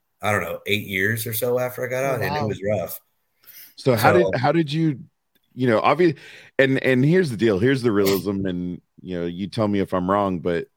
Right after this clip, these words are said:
Speaker 3: sounds like your wife's an absolute rock star, right? With everything
Speaker 1: Yes.
Speaker 3: you guys have gone through.
Speaker 1: Hundred percent.
Speaker 3: And,
Speaker 1: Yes.
Speaker 3: you know, and she's, she's in there in the other room. If you guys missed it, or we didn't, I, I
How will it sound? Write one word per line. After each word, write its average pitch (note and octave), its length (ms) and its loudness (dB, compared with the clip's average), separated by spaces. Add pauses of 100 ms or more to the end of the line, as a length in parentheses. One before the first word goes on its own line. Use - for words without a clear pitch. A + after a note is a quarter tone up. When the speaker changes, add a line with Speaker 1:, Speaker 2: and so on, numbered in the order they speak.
Speaker 3:
sounds C3 300 -2
like D#3 80 0
your B2+ 140 2
wife's G2 320 0
an F2+ 80 -2
absolute E2+ 380 -4
rock E2 280 -2
star, D#2+ 280 -6
right? F2 300 0
With F2 200 -4
everything F#2 440 0
Speaker 1:
Yes. F2+ 140 -6
Speaker 3:
you F#2 60 -4
guys F2+ 140 -2
have E2+ 100 -8
gone F2 260 -4
through. A2 120 -4
Speaker 1:
Hundred F#2+ 140 0
percent. F2 380 -10 (200)
Speaker 3:
And, F2+ 340 -2
Speaker 1:
Yes. F2 160 -6
Speaker 3:
you F#2 80 -2
know, F2 180 -4 (120)
and G#2 180 -2
she's, G#2+ 320 -4 (100)
she's B2 280 0
in B2+ 160 4
there B2 200 2
in A#2+ 140 2
the B2 120 2
other A2+ 200 2
room. A#2 240 0
If G#2+ 160 -4
you A2 80 -2
guys G#2 260 0
missed A2+ 280 -4
it, G2+ 260 2
or F#2+ 180 0
we G2+ 120 -4
didn't, G2+ 260 -4
I, D2 100 -8
I F2 40 -12